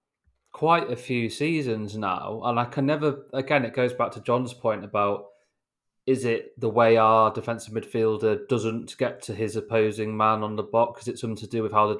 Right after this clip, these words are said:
back four get dragged out so that, that these shots are able to take place?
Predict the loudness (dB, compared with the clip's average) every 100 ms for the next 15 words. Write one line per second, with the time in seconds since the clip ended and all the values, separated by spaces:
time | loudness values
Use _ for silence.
0 | -2 -2 -2 -4 2 2 2 0 -4 -2
1 | 0 0 0 2 2 0 -4 -4 -4 -8
2 | -6 -8 -6 -2 -2 -2 -2 0 0 -4
3 | -6 -6 -6 -6 -4 -2 -2 -10 -20 -20